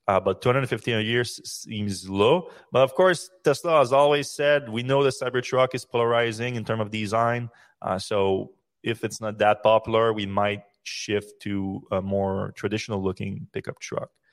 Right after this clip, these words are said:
So maybe that's still in the plans. Uh, but, um, but if, like, i-,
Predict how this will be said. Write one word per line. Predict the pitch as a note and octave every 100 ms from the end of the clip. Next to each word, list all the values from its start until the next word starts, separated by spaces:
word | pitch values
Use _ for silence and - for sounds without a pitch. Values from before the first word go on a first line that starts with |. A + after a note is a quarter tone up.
| _ _
So | - -
maybe | G2 G2+ G#2
that's | G2+ F#2+ -
still | - G#2
in | G#2
the | G2
plans. | - G2+ A#2 C#3 C3 - _ _ _ _ _ -
Uh, | G2+ F#2
but, | F2+ F#2 F#2 F2+ -
um, | F#2+ F#2 F2+ F2+ F#2 _ _ _ _ _ _ _ _ _ _ _ -
but | G#2+ G2+
if, | - F#2+ - -
like, | G#2 F#2
i-, | - A#1+